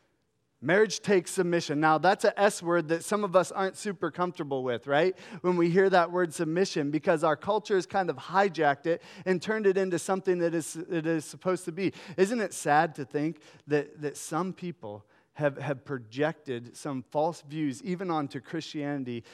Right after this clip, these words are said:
that, that it's chauvinistic? And that the reality is that, that, that somehow the Bible teaches that husbands are supposed to command their wives to do certain things. Well, that could not be further from the truth. I want to put you at ease right here. If that's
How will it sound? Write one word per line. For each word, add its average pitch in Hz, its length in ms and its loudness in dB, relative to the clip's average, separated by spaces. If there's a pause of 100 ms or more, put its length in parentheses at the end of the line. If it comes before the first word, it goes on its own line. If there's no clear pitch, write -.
(160)
that, 139 280 0
that 139 120 -2
it's 127 140 -12
chauvinistic? 123 800 -6 (500)
And 151 220 0
that 143 140 -4
the 139 100 -2
reality 147 540 4
is 139 180 0
that, 131 420 -4
that, 135 460 -6
that 135 180 -4
somehow 156 600 0
the 127 100 -8
Bible 147 340 2
teaches 139 520 -6 (240)
that 160 100 -4
husbands 165 540 -4
are 143 80 0
supposed 147 460 -8
to 143 60 -10
command 160 560 -2
their 151 140 0
wives 135 380 0
to 131 100 -14
do 131 140 -8
certain 123 400 -10
things. 95 360 -12 (360)
Well, 139 160 -4
that 175 340 -2
could 185 140 -2
not 160 260 -4
be 151 140 -6
further 165 500 -4
from 131 240 -6
the 123 80 -8
truth. 101 460 -16 (320)
I 135 80 2
want 165 160 4
to 147 40 0
put 233 300 0
you 208 180 4
at 175 80 4
ease 160 360 2
right 160 200 4
here. 156 280 2
If 123 100 -2
that's 156 300 2